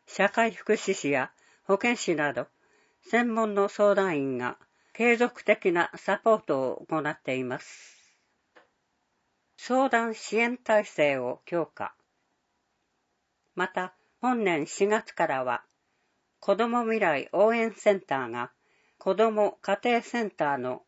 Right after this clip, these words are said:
役割を担えるよう整備するため、母子保健機能と児童福祉機能の統括を行うセンター長と統括支援員を配置し、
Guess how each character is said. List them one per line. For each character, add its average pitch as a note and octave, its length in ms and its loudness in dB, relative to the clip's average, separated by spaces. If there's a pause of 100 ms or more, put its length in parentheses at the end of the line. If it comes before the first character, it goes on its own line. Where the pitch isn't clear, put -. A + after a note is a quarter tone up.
(140)
役 E3+ 300 -2
割 A3 260 0
を C#3 80 -2
担 E3+ 400 -2
え F3+ 80 -2
る D3 140 -4
よ B2+ 280 -4
う - 400 -20
整 A3+ 200 2
備 E3 160 0
す - 180 -8
る D3 120 -6
た - 180 -8
め、 B2 180 -12 (1080)
母 G#3+ 140 2
子 F3+ 220 -2
保 D#3+ 160 0
健 A3+ 240 0
機 G#3 220 -2
能 D3+ 200 0
と - 240 -8 (640)
児 F#3 160 2
童 A#3+ 220 2
福 - 220 0
祉 - 200 -8
機 G#3 140 0
能 E3 200 0
の C3 120 -6
統 G3+ 240 -2
括 - 440 0
を F3 60 2
行 F3 160 -2
う E3 340 -2 (500)
セ A#3 200 0
ン A#3 60 -4
タ A3+ 220 4
ー G#3 60 2
長 C3 200 -4
と - 260 -10 (400)
統 A3+ 160 2
括 A3+ 320 0
支 - 180 -4
援 G3+ 240 4
員 C#3+ 200 -2
を A#2+ 100 -2
配 D#3 220 -2
置 C3+ 220 -10
し、 - 280 -10